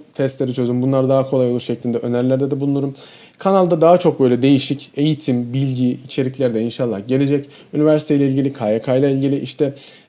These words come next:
e, çeşitli burslarla ilgili de videolar paylaşmayı düşünüyorum.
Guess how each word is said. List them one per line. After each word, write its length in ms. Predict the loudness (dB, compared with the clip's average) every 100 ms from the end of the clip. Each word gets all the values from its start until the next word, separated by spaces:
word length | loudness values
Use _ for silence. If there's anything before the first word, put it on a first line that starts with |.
| -6
e, 180 | -4 -2
çeşitli 440 | -4 -4 -4 -2
burslarla 480 | -2 -2 0 2 2
ilgili 260 | 0 0
de 160 | 0 -2
videolar 380 | -2 0 0 0
paylaşmayı 500 | 0 -2 -2 -4 -4
düşünüyorum. 420 | -4 -4 -4 -6